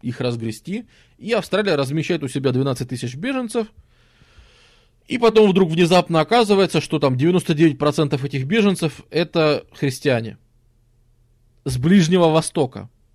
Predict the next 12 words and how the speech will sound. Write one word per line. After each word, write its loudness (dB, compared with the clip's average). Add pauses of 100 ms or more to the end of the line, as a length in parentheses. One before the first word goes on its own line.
(380)
где -2
их 0 (100)
в -2
Ираке 2
около 0
одного 0
процента, -4 (500)
в -14
Сирии 0
примерно -2
десять -4
процентов. -8